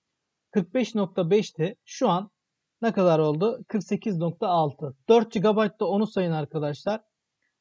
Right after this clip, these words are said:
Ee, üç gigabayt, toplam yedi gigabayt aslında şu an boşaltmış olduk. Devam edelim. Sağ tuş,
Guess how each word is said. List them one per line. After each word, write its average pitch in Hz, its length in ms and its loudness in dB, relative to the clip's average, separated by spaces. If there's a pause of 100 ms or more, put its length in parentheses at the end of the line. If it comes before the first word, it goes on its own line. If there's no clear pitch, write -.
(260)
Ee, 170 340 4
üç 220 240 -4
gigabayt, 185 380 0
toplam 202 400 -2
yedi 165 280 0
gigabayt 185 420 -2 (100)
aslında 170 500 -2
şu 185 200 -4
an 202 160 -4
boşaltmış 165 520 -4
olduk. 127 260 -6 (440)
Devam 277 260 4
edelim. 165 280 2 (500)
Sağ 254 360 2
tuş, 220 340 -4